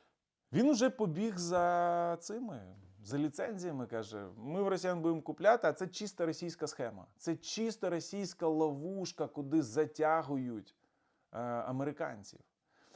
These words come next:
Розумієте, в чому прикол? Прикол в тому, що, е, Лавров каже: він видає ці, ці свої схеми. Путін ще раніше запропонував американцям через Віткофа, типу, і на переговорах про це говорили,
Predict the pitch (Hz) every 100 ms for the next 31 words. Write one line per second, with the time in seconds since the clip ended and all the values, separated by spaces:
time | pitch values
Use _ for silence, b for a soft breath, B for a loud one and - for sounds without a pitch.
0 | b 120 160 285 277 202 - 226 240 226
1 | - 196 185 151 101 95 _ _ _ _
2 | _ _ - 170 170 208 180 220 208 185
3 | - 175 127 - 76 131 87 117 165 208
4 | 175 165 123 139 139 151 165 139 110 123
5 | 113 - 131 - 123 113 - 156 180 120
6 | - _ _ _ _ _ _ _ - -
7 | 196 170 147 156 151 147 120 117 104 123
8 | - 123 127 113 113 117 180 208 185 135
9 | 123 113 123 202 - 151 143 127 - 117
10 | 113 117 117 123 113 104 110 - 120 175
11 | 214